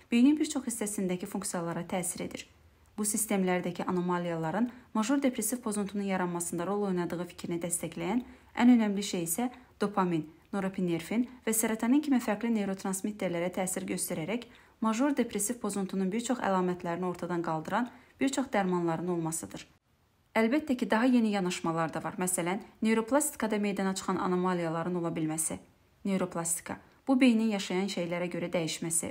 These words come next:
özünü tənzimləməsi deməkdir. Hansı ki, sadəcə beynin təcrübəyə cavab olaraq dəyişdiyini ifadə edir. Və bu dəyişikliklər bir neçə beyin hüceyrəsi,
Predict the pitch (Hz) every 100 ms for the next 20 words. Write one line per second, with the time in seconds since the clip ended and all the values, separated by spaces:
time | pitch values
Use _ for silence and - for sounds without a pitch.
0 | - 196 220 214 185 175 170 160 - 165
1 | 170 165 - - - - 180 165 - 254
2 | 254 - - 269 262 247 226 220 214 214
3 | 202 180 180 185 185 175 175 180 180 170
4 | 180 175 - 175 180 180 170 151 170 -
5 | - _ _ - 196 185 180 180 180 -
6 | 165 208 233 269 - - 269 285 277 226
7 | 214 208 196 190 165 170 - 170